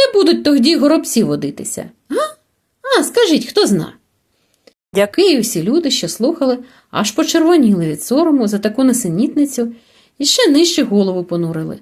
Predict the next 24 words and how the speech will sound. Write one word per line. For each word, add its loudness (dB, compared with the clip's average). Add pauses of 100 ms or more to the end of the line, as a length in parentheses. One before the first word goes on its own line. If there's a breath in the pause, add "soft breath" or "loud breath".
(160)
А -10
старий 0
Демко, 2
як 2
сплесне -2
руками, 0
як -6
схватить -2
себе 0
за 2
волосся, 0
як -2
крикне: -2 (520 soft breath)
"Пропали 2
свічки, 0
пропали 2
й 4
гроші 2
за 2
свічки, -4
пропали 0
гроші 2
за 2
науку! 2